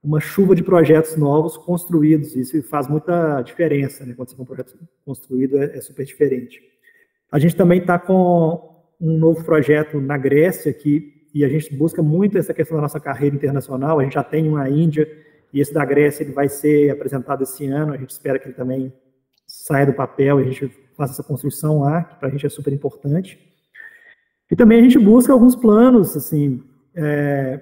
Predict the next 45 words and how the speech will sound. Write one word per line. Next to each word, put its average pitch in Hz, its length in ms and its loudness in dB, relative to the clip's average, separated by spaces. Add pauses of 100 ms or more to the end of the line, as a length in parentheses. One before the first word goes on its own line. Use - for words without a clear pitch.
com - 100 -10
relação 185 300 -4
a 190 60 -4
novos 190 180 -4
projetos. 175 440 -2
A 156 40 -4
gente 156 100 -2
tá 175 80 -4
mirando 170 260 0
alguns 156 240 -2
novos 160 260 0
clientes 190 340 -2
que 175 60 -4
a - 20 -4
gente - 120 -10
procura 160 440 -2 (260)
ter 185 240 4
esse 180 200 -6
ano, 170 260 -4
conquistar 147 400 -8
esse 147 200 -6
ano. 190 400 -8 (640)
É, 170 460 -4 (520)
eu, 202 240 2
eu, 202 560 2 (1120)
eu 185 140 -2
sempre 214 320 -6
gosto 185 320 -2
de 180 80 -10
pensar, 180 1080 -6
e 151 160 0
quando 170 200 -4
as 165 80 -8
pessoas 175 260 -6
perguntam 170 320 -2
como 226 180 -2
o - 20 -8
seu 233 120 0
processo, 190 760 -4
como 214 200 -4
que 170 520 0
é 160 60 -4
a 151 60 -2
sua 165 260 -4
filosofia, 160 800 -2